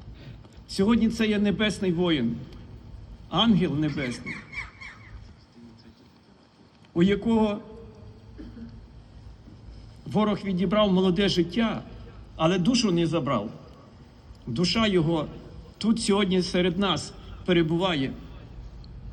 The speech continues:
І він спостерігає з небес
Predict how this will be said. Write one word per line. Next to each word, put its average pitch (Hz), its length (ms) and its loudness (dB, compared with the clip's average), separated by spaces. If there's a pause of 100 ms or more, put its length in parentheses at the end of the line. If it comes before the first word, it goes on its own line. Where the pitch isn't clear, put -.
(760)
І 156 80 -2
він 196 140 4
спостерігає 196 720 2
з 156 80 -2
небес 170 500 -2